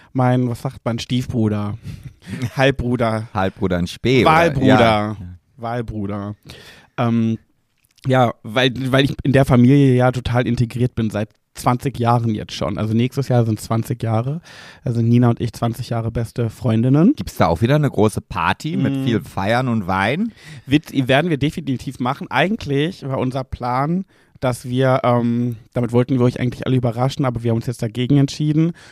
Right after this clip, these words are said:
Speaker 1: Wir wollten, ähm, nächstes Jahr zum zwanzigjährigen unserer Freundschaft eine freie, eine Hochzeit feiern für unsere Freundschaft.
Speaker 2: Mhm.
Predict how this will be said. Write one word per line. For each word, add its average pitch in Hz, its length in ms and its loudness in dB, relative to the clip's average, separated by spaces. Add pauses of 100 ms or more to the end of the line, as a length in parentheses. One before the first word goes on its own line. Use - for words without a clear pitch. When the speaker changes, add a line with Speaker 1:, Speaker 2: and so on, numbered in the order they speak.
Speaker 1:
Wir 123 160 -2
wollten, 127 680 2 (300)
ähm, 123 460 0 (220)
nächstes 139 380 0
Jahr 127 220 2
zum 123 240 -2
zwanzigjährigen 127 720 -2
unserer 123 220 0
Freundschaft 131 400 0
eine 131 80 0
freie, 120 360 -2
eine 127 220 4
Hochzeit - 380 0
feiern 110 360 -4
für - 180 -6
unsere 120 220 -4
Freundschaft. 120 720 -4 (200)
Speaker 2:
Mhm. 92 500 -2